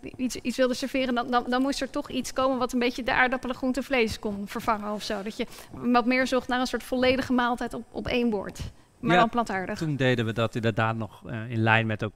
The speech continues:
Speaker 2: de recepturen die je nu rond ziet gaan. Hè, de knolselderij steak en zo. En het rehydrateren, dat was een van de eerste dingen die we ontdekten. Waarmee we speciaal nog andere texturen konden realiseren. Want dat is uiteindelijk waar het in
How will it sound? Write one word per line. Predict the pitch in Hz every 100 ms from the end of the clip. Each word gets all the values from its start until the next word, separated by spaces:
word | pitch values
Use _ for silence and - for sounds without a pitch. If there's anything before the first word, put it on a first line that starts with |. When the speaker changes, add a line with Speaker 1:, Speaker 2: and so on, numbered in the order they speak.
| -
Speaker 2:
de | -
recepturen | 101 - 92 117 107
die | 107
je | 104
nu |
rond | 110 117 117
ziet | 123
gaan. | - 120 113
Hè, | 107
de | 104
knolselderij | - 110 104 117 107 107
steak | 104 - 110 107
en | 110
zo. | 110 107 107
En | 101
het | 98
rehydrateren, | 104 110 107 104 123 117
dat | 110 110
was |
een | 117
van | 107
de | 107
eerste | 113 -
dingen | 113 113 120
die | 110
we | 107
ontdekten. | 110 120 - 123 113
Waarmee | 104 104 104
we | 104
speciaal | 101 110 - 117 113 -
nog | 135 113
andere | - 117 120
texturen | 135 - 147 131 120
konden | - 113 104
realiseren. | 107 107 104 113 110
Want | 110
dat | 131 147
is |
uiteindelijk | 117 110 120 110 107 - - - - -
waar | - 110 110
het | 117
in | 113 104